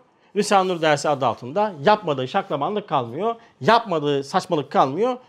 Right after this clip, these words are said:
Ve bunun için yapıyor. Daha çok izlenimde yapıyor. E böyle bir senin hedefin var mı? Yok.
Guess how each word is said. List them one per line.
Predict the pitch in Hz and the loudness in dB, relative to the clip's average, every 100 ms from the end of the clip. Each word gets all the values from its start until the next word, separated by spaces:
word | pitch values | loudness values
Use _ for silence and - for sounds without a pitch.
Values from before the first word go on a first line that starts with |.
| - | -6
Ve | 156 | -4
bunun | 156 220 | 0 0
için | 247 185 | 0 -2
yapıyor. | 170 160 262 269 - _ 120 | -2 0 0 0 -6 _ 0
Daha | 147 156 | 2 2
çok | 156 | -4
izlenimde | 143 120 110 101 | -6 -6 -10 -12
yapıyor. | 95 87 - - _ _ _ _ _ _ _ _ _ _ _ _ - | -16 -18 -20 -20 _ _ _ _ _ _ _ _ _ _ _ _ -14
E | 123 | -4
böyle | 139 | -2
bir | 156 | -2
senin | 170 | -4
hedefin | 165 170 185 196 | -4 -4 -4 -2
var | 180 | -2
mı? | 196 233 | 0 0
Yok. | 175 - | -2 -6